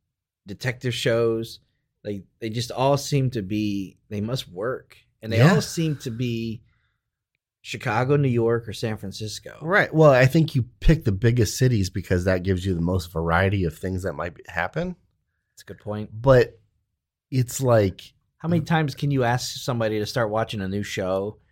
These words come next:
Speaker 1: of some doctor in a hospital in New York that's gonna do things his way?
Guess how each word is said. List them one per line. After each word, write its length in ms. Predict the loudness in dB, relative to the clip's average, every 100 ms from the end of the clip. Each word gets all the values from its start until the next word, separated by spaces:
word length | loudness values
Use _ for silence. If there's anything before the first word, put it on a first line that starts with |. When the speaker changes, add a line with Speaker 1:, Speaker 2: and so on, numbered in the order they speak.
| _ _
Speaker 1:
of 140 | -14 -8
some 360 | -4 -4 -6 -10 _ _ _ _
doctor 600 | 0 0 -2 -4 -4 -4
in 240 | -6 -8 -8
a 120 | -6
hospital 440 | -4 -4 -6 -8
in 80 | -8
New 40 |
York 240 | -6 -6 -8
that's 140 | -14
gonna 160 | -10 -10
do 140 | -10
things 280 | -10 -8 -8
his 220 | -6 -8 -8
way? 440 | -4 -4 -4 -8